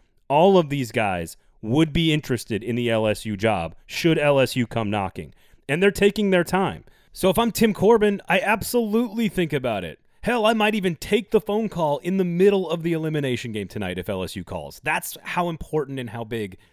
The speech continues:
the L S U job really is. If I'm Brian O'Connor, who's won a national championship at Virginia and just beat Tennessee,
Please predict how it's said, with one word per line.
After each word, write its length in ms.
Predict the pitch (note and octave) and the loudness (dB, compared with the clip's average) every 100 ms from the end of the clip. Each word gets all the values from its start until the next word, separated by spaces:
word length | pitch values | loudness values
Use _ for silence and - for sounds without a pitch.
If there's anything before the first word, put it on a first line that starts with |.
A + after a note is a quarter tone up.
| _ | _
the 140 | A#2+ A#2 | -6 -4
L 140 | G#2 | -2
S 180 | G#2 - | -4 -4
U 100 | G#2 | -6
job 260 | G2 F#2+ | -4 -4
really 300 | F#2 F2+ E2+ | -6 -6 -6
is. 340 | E2 C2+ - - _ - | -8 -10 -18 -20 _ -4
If 120 | A#2 | 0
I'm 140 | F#3 | 2
Brian 360 | A2+ G2 C#3 F3 | 0 -2 0 2
O'Connor, 520 | F3+ - F#3+ A3+ G#2+ | 2 2 0 2 2
who's 120 | C3+ | 0
won 140 | D3+ D3 | 0 0
a 40 | |
national 440 | A#2 D#3+ F#3 G3+ | 2 2 2 -2
championship 500 | - G#3 G3 F3 D#3+ | 0 -2 -2 -2 -2
at 60 | D#3 | 0
Virginia 400 | D3+ C3+ G3 E3 | -2 2 4 4
and 80 | A#2 | 2
just 180 | D#3 - | -2 -2
beat 160 | F3 | -4
Tennessee, 560 | F#3 F3+ - G#3+ F3+ | 0 0 0 2 2